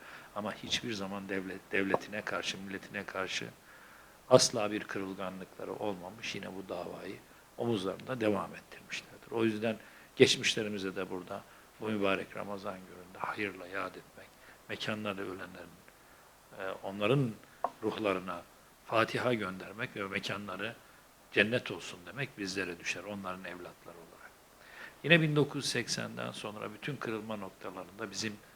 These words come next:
e, büyüklerimizi ve milliyetçi camianın büyük insanlarını veya ocakları görürsünüz. En son iki bin on beş yılında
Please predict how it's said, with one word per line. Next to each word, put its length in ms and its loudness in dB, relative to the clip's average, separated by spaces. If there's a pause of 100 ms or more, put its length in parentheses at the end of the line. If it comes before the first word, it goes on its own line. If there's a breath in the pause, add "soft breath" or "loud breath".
(440 loud breath)
e, 260 2 (100)
büyüklerimizi 720 4
ve 100 -2
milliyetçi 720 0 (200)
camianın 600 -4
büyük 300 0
insanlarını 640 -6
veya 240 -2
ocakları 580 0
görürsünüz. 680 -12 (580 loud breath)
En 120 10
son 220 4
iki 220 0
bin 100 -2
on 200 0
beş 260 4
yılında 440 -10